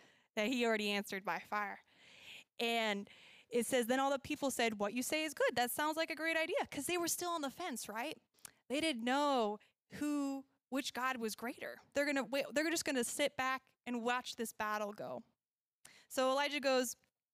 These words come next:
"You guys can go first." And they went to this place. They actually went to Mount Carmel.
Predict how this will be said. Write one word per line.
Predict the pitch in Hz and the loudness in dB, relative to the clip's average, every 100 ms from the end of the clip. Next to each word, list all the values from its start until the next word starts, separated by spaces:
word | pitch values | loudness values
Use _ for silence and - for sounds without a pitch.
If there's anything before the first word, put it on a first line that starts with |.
| _ | _
"You | - 339 | -2 2
guys | 302 269 | 4 4
can | 254 226 | 4 4
go | 202 | 2
first." | - - - - - _ _ _ _ _ - - - - - | 0 -6 -6 -8 -8 _ _ _ _ _ -20 -18 -18 -18 -6
And | 233 240 240 233 220 - - - | -2 2 2 2 0 -4 -16 0
they | 262 | 2
went | 254 285 247 - | 4 2 0 0
to | 294 269 262 247 226 - - 220 | 2 4 4 4 2 -2 -10 -4
this | 240 233 | 0 0
place. | - 285 254 277 | 0 0 0 0
They | - 262 | -2 -2
actually | 269 - 277 | -2 -2 -4
went | - | -4
to | 254 | -4
Mount | 233 233 - | 0 -2 -2
Carmel. | 226 226 240 202 202 | -2 0 0 -2 -2